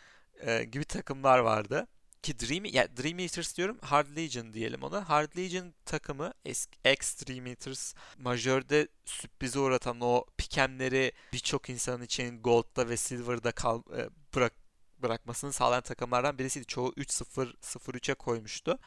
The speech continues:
Ki ben aslında diğer aşamada sıfır üçe koydum.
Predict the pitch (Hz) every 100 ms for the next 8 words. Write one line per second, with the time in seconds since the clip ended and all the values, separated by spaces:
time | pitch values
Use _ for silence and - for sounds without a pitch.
0 | - - - - 170 190 196 - 147 -
1 | 180 175 147 175 160 139 117 107 - -
2 | 117 110 113 - 110 110